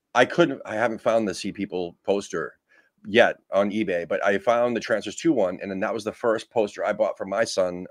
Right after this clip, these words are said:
of, like, horror or science fiction or whatever posters to put on his wall. I'm in his room, by the way, just so people know that this isn't my bedroom. Um,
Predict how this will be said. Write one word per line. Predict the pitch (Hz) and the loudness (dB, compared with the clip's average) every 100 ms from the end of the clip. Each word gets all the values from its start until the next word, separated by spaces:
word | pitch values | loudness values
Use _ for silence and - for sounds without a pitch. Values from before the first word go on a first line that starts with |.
| - | -6
of, | 87 80 - | -6 -6 -8
like, | 95 82 _ _ _ _ _ | -6 -6 _ _ _ _ _
horror | - 104 101 90 | 0 2 2 0
or | |
science | 87 104 98 | -2 -2 -2
fiction | 95 95 95 | -4 -8 -4
or | |
whatever | 95 - | -4 -2
posters | 107 95 92 | -4 -4 -8
to | |
put | - 101 | -6 -4
on | 87 | -2
his | 95 | -2
wall. | 104 98 80 | 2 2 2
I'm | 92 117 | 0 0
in | |
his | 104 117 92 | 2 2 2
room, | 110 | 2
by | 95 87 | 2 0
the | |
way, | 76 82 | -2 -6
just | 87 90 | -8 -10
so | |
people | 92 101 | -12 -10
know | 95 95 | -6 -4
that | 90 - - - | -4 -8 -16 -10
this | 104 101 | -8 -4
isn't | 95 101 | -4 -2
my | 90 | -2
bedroom. | 87 80 71 _ _ _ | -2 -4 -8 _ _ _
Um, | - 90 90 87 85 | -4 0 0 -2 -4